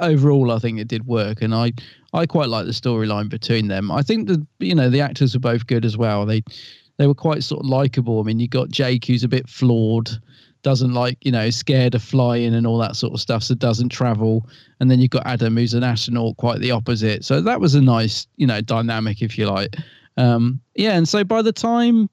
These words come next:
by the time they sort of were walking off together at the end, I had grown to quite like both of them 'cause they were both a bit flawed, really.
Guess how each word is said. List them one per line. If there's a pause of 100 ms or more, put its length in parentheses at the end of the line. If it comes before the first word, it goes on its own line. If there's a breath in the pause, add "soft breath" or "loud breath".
(720 loud breath)
by
the
time
they
sort
of
were
walking
off
together
at
the
end, (360 loud breath)
I
had
grown
to
quite
like (220)
both
of
them
'cause
they
were
both
a
bit
flawed,
really.